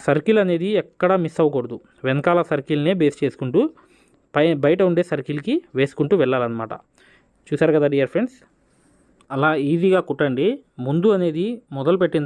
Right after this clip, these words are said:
కాడ నుంచి సగం దాకా అయ్యేదాకా ఫినిషింగ్ అనేది కనిపించదు. మీరు నాలుగైదు వేసి బాగా వేయలేదని చెప్పి, బాగా రాలేదని చెప్పి విప్పమాకండి. అది చూసారా, సగం వచ్చేటప్పటికి కరెక్ట్ షేప్ అనేది ఇప్పుడు మాకు కనిపిస్తుంది ఇక్కడ నుంచి.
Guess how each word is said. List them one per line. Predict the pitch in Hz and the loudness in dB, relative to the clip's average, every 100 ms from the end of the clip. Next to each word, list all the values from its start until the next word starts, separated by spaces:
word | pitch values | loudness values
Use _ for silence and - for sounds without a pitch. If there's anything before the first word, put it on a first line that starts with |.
| 143 | 0
కాడ | 135 131 | 0 0
నుంచి | 123 135 208 - _ _ _ _ _ - | -4 -4 -6 -8 _ _ _ _ _ 0
సగం | 131 170 160 | 2 2 2
దాకా | 151 185 160 | 2 2 2
అయ్యేదాకా | 151 151 139 170 185 - | 2 0 0 0 -2 -2
ఫినిషింగ్ | 139 143 156 139 | -6 -4 -4 -2
అనేది | 135 160 | -2 -2
కనిపించదు. | 123 120 - 120 110 - _ _ _ _ - | -4 -6 -6 -6 -6 -10 _ _ _ _ -12
మీరు | - 135 | -2 2
నాలుగైదు | 139 175 175 165 | 2 4 2 2
వేసి | 165 190 160 | 0 0 0
బాగా | 156 165 | 2 2
వేయలేదని | 160 160 156 151 143 | 2 0 0 -2 -4
చెప్పి, | 139 143 147 135 | -4 -4 -4 0
బాగా | 135 156 165 | 0 2 2
రాలేదని | 147 151 147 139 | 2 0 0 -2
చెప్పి | 131 - 147 | -4 -4 -4
విప్పమాకండి. | 127 147 135 123 113 - - _ _ _ _ _ _ - | -2 -2 -2 -4 -8 -10 -18 _ _ _ _ _ _ -6
అది | 135 147 | -4 -2
చూసారా, | 165 165 170 214 - | 0 2 2 0 -2
సగం | 147 165 165 | -2 0 0
వచ్చేటప్పటికి | 151 - 185 170 165 226 160 | 0 2 0 0 -4 -4 -2
కరెక్ట్ | 156 214 - | -4 -4 0
షేప్ | 165 165 | 0 0
అనేది | 151 160 | -2 -2
ఇప్పుడు | 160 143 | -4 -2
మాకు | 131 - | -2 0
కనిపిస్తుంది | 135 135 - 139 120 | -2 -2 -4 -4 -2
ఇక్కడ | 123 120 | 0 0
నుంచి. | 120 - | -2 -6